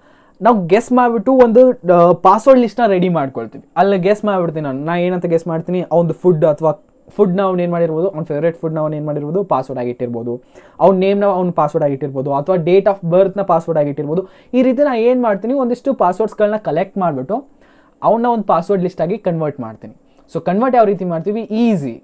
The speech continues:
ಓಕೆ, ಇಲ್ಲಿ ಬರ್ತೀನಿ ನಾನು. ಆಮ್, ಓಕೆ, just ಏನ್ ಮಾಡ್ಕೊಳ್ಳೋಣ ಅಂತಂದ್ರೆ ಇವಾಗ, ಆಮ್, ಒಂದು ಪಾಸ್ವರ್ಡ್ ಲಿಸ್ಟ್, ಡಿಕ್ಷನರಿದು ಪಾಸ್ವರ್ಡ್ ಲಿಸ್ಟ್‌ನ ರೆಡಿ ಮಾಡ್ಕೊಳ್ಳೋಣ. ಡಿ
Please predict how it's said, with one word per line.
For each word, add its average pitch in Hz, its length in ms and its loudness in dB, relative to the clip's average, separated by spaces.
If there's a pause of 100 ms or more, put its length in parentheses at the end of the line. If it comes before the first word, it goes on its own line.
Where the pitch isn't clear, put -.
(180)
ಓಕೆ, 135 320 -8 (340)
ಇಲ್ಲಿ 160 140 -4
ಬರ್ತೀನಿ 165 340 -4
ನಾನು. 185 260 -6
ಆಮ್, 147 440 -8 (540)
ಓಕೆ, 135 180 -6
just 170 320 -4
ಏನ್ 185 240 -2
ಮಾಡ್ಕೊಳ್ಳೋಣ 175 360 -4
ಅಂತಂದ್ರೆ 135 360 -6
ಇವಾಗ, 139 240 -6 (280)
ಆಮ್, 139 360 -6 (920)
ಒಂದು 165 340 -2
ಪಾಸ್ವರ್ಡ್ 156 420 -2
ಲಿಸ್ಟ್, 123 240 -10
ಡಿಕ್ಷನರಿದು 165 460 -6
ಪಾಸ್ವರ್ಡ್ 160 360 -4
ಲಿಸ್ಟ್‌ನ 151 220 -8
ರೆಡಿ 139 160 -4
ಮಾಡ್ಕೊಳ್ಳೋಣ. 127 460 -8 (540)
ಡಿ 147 120 -4